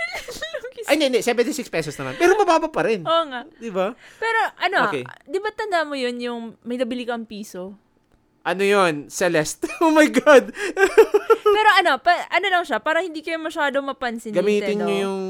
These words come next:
Speaker 2: gold coins
Speaker 1: Pag, pag
Speaker 2: nyo.
Speaker 1: mga ganyan, like piso, yeah, mag-gold coins na kayo.
Speaker 2: Ah, yeah, speaking of which, kasi may nare-report na parang soft ban kapag bumibili ng super bagsak presyo, di ba,
Speaker 1: Oo.
Speaker 2: piso game. Um, we advise using your f-, real funds against it kasi,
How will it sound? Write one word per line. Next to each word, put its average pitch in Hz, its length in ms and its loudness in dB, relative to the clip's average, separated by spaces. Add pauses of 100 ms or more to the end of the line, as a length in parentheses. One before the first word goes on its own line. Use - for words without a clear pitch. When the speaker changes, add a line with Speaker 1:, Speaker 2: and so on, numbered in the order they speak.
Speaker 2:
gold 160 240 -4
coins 151 160 -6
Speaker 1:
Pag, 302 160 -2
pag 349 140 -2
Speaker 2:
nyo. 294 80 -6
Speaker 1:
mga 330 140 -2
ganyan, 285 280 -4
like 214 280 -6
piso, 196 680 -8 (440)
yeah, 254 280 2
mag-gold 269 440 -4
coins 254 320 -4
na 214 180 -6
kayo. 190 80 -4
Speaker 2:
Ah, 247 100 4
yeah, 247 160 6
speaking - 320 -6
of 202 80 -6
which, 147 220 -6
kasi 226 440 0
may 202 180 -4
nare-report 233 680 0
na 190 120 -4
parang 165 300 -4
soft 151 280 -4
ban 120 400 -8 (180)
kapag 147 300 -6
bumibili 143 460 -4
ng 139 140 -6
super 151 420 -4 (540)
bagsak 127 380 -6
presyo, 120 280 -6
di 127 100 -8
ba, 190 220 -4
Speaker 1:
Oo. - 20 -4
Speaker 2:
piso 143 240 -4
game. 127 320 -10 (420)
Um, 165 460 -4 (220)
we 196 240 -2
advise 180 480 -2
using 165 380 -6
your 147 360 0
f-, 135 100 -12 (220)
real 151 300 2
funds 139 340 -4
against 117 320 -10
it 110 140 -12
kasi, 120 540 -8